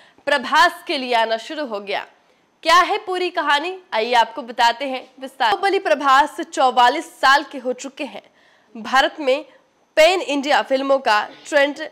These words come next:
लाने वाले प्रभास की जब भी कोई फिल्म रिलीज होती है तो साउथ में कई शहर सजा दिए जाते हैं।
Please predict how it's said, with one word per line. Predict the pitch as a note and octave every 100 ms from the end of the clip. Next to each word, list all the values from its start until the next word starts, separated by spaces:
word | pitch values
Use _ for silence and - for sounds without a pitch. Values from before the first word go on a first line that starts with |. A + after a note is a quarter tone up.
| _ _ -
लाने | C4+ C#4+ D4 E4
वाले | F4 D4+ C#4
प्रभास | C#4 B3 C4 C4+ C4+
की | C#4 A3+
जब | B3+ B3+
भी | D4
कोई | D#4+ C#4 B3 -
फिल्म | - D#4 D#4+
रिलीज | B3+ A#3+ C4 D#4+
होती | D4+ D#4+ D#4+
है | D4+
तो | D4+ D#4
साउथ | - C4+ D4+ D4+
में | B3+ C#4 C4+
कई | C#4 D4+
शहर | - C#4+ C4 B3+ C#4+ _ _ -
सजा | - F4 E4+ E4
दिए | A#3+ A3+
जाते | G#3+ G#3+ G#3
हैं। | A3+ G#3+